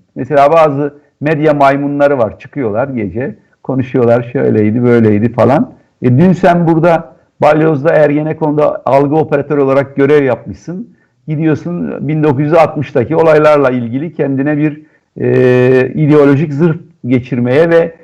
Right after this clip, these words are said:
hükümetten nasıl beslenir, nasıl destek alırım, onun derdine düşmüşsün.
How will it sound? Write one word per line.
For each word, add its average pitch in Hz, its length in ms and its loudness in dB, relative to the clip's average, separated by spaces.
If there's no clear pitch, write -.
hükümetten 160 580 -2
nasıl 156 360 -2
beslenir, 135 640 -2
nasıl 143 300 -2
destek 139 360 -2
alırım, 131 380 -4
onun 403 280 0
derdine 208 440 4
düşmüşsün. 123 520 -10